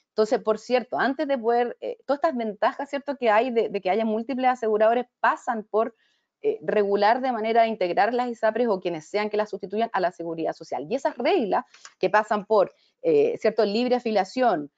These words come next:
un sistema de pagos que no esté relacionado con los ingresos, eh, con la capacidad de pago de las personas,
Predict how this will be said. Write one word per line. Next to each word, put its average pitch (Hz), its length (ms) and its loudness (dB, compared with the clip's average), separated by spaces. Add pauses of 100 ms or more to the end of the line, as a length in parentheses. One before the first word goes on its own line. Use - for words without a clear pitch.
(120)
un 214 120 -4
sistema 233 400 -2
de 220 60 2
pagos 226 300 2
que 202 100 -2
no 214 100 0
esté 285 180 -4
relacionado 277 460 0
con 277 120 -4
los 277 80 -2
ingresos, 254 720 -2
eh, 185 580 2
con 220 80 2
la 208 80 4
capacidad 220 580 2
de 190 160 -6
pago 208 220 4
de 208 60 4
las 208 80 -2
personas, 226 400 -2